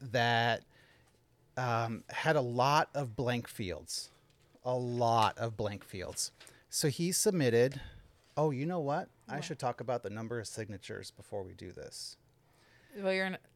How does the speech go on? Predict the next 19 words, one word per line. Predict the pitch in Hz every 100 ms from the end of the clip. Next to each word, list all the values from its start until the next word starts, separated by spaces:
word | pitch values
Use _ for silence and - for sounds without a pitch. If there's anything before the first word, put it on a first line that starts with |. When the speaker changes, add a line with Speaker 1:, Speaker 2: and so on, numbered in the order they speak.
| _ _ _ 160
Speaker 2:
okay, | 151
Speaker 1:
'Cause | 147 139
Speaker 2:
be, |
Speaker 1:
that's | 156
gonna | 185 170
Speaker 2:
but | 202
Speaker 1:
come | 233
Speaker 2:
be |
Speaker 1:
into | 120
Speaker 2:
quick, | 240 -
Speaker 1:
it. |
Speaker 2:
'cause | - 180
otherwise | 180 180 175 170
people | 170
are | 160
gonna | 151
get | 143 -
bored. | 123 - _ _ _ _ 139
Speaker 1:
Oh, | 123